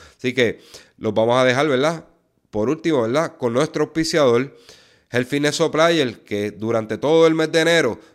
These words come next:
tiene los kettlebell, quince dólares, los Stream Jam Ball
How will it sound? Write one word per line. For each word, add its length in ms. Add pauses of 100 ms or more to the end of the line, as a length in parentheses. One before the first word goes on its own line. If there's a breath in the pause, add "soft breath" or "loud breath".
(140 loud breath)
tiene 540
los 240
kettlebell, 760 (340 soft breath)
quince 320
dólares, 640 (420 soft breath)
los 240
Stream 320
Jam 300
Ball 340